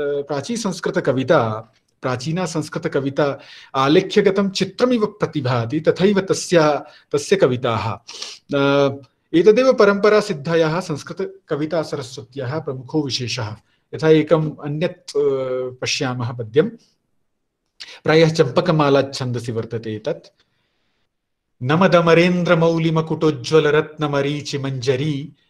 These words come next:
मिलितपदाम्बुजां भजति क-, भजत कामपि कामदुहं मनीषिणाम्।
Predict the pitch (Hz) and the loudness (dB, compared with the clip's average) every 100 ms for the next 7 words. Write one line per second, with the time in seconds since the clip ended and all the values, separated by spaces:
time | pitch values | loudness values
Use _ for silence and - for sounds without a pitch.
0 | _ 131 147 170 151 143 147 156 143 139 | _ -4 -2 0 0 2 2 0 -2 -2
1 | 147 147 135 131 143 143 143 143 131 127 | -2 -2 -6 -2 -2 0 -4 -4 -2 0
2 | 147 147 147 143 143 139 123 139 143 156 | 0 0 2 0 0 -4 -2 0 0 0
3 | 135 127 131 147 123 117 147 170 143 117 | -2 -4 -4 -6 -8 -6 -4 -4 -4 -4
4 | 107 95 | -4 -8